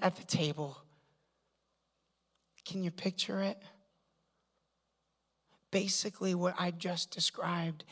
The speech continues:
is a whole bunch of people that the world has already written off as so far from God.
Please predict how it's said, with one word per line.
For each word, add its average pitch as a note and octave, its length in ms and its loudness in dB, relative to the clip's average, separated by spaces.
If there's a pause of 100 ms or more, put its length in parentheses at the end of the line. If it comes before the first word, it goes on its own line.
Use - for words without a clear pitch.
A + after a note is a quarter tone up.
(200)
is D#3+ 120 0
a F3 80 4
whole F#3 300 2
bunch F#3 300 0
of F#3 140 -14
people G3 480 0 (1200)
that F3+ 140 -4
the F#3 100 2
world G3+ 460 6
has E3 260 2
already G3 320 4
written E3+ 320 2
off D#3+ 420 -4 (580)
as - 80 -4
so - 180 2
far F3+ 340 -6
from - 220 -12
God. F#3+ 340 -10